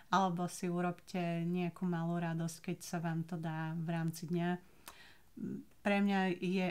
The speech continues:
ešte aj extra záťaž, že teraz tým, že je také komplikované vlastne pre mňa, že všade je tak veľa aut a tak veľa ľudí, že pre mňa je oveľa dlhšie mi trvá, kým zabezpečím tie základné veci typu odniesť balíky na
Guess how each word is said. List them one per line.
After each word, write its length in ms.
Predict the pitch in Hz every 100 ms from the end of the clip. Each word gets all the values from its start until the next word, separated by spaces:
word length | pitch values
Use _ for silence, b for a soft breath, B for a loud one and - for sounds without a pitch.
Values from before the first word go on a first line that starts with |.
| 175
ešte 160 | - 196
aj 160 | 180
extra 340 | 165 165 - 190
záťaž, 400 | 170 165 165 180
že 160 | 165 175
teraz 320 | 180 170 -
tým, 160 | 175 175
že 160 | 175
je 160 | 170 170
také 160 | -
komplikované 1040 | - 185 175 170 165 185 180 175 165 160 - 175
vlastne 320 | 175 - 180 - - - - 165
pre 240 | - 170 170
mňa, 320 | 175 175 170
že 40 | 165
všade 260 | - 175 175
je 60 | 165
tak 160 | 170
veľa 240 | 175 170 -
aut 240 | 165 170
a 80 | 170
tak 160 | 170 170
veľa 240 | 175 170
ľudí, 320 | 160 170 175 B B B
že 40 | 180
pre 160 | 190 185
mňa 160 | 190
je 120 | 190 185 180
oveľa 240 | 185 190 170
dlhšie 320 | 175 - 185
mi 80 | 175
trvá, 240 | 175 175
kým 240 | 175 190 175
zabezpečím 560 | 165 165 165 160 -
tie 160 | 175 175
základné 480 | 165 160 175 175 160
veci 320 | 160 - 180
typu 400 | - 170 - 170
odniesť 320 | 160 170 156
balíky 400 | 165 165 165 175
na 80 | 165